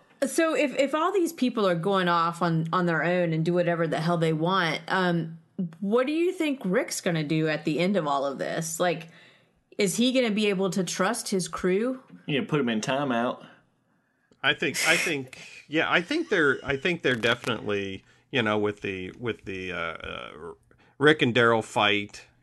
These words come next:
Speaker 3: and, and all that kind of stuff, they're definitely building, building it up to being a,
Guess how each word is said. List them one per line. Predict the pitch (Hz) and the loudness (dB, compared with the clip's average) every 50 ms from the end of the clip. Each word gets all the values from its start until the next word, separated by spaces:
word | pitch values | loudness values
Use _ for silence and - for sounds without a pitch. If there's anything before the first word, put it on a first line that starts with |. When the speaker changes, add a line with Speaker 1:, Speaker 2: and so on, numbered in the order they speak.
| 220 | -14
Speaker 3:
and, | 156 95 95 95 90 90 90 92 90 90 - - - | -10 -8 -6 -6 -6 -8 -10 -10 -10 -12 -14 -10 -8
and | 110 107 104 | -8 -6 -4
all | 101 101 101 | -4 -2 -2
that | 104 - | -4 -4
kind | - 107 | -4 -8
of | 98 - | -8 -6
stuff, | - 113 | -6 0
they're | - 160 147 | 2 4 6
definitely | 165 156 147 - 151 127 113 | 6 6 4 4 2 -2 -2
building, | 101 98 113 110 107 101 101 98 95 95 95 - - - - 123 113 - | 0 0 0 0 0 0 -2 -6 -6 -10 -12 -14 -16 -20 -20 -20 -12 -8
building | 120 107 98 98 95 | -6 -6 -4 -6 -6
it | 95 95 98 | -4 -4 -4
up | 98 95 - - | -4 -4 -6 -10
to | - - 95 92 90 90 | -10 -10 -8 -8 -8 -10
being | 87 104 104 98 92 90 90 92 | -8 -6 -6 -6 -6 -8 -12 -12
a, | 90 90 87 | -12 -12 -12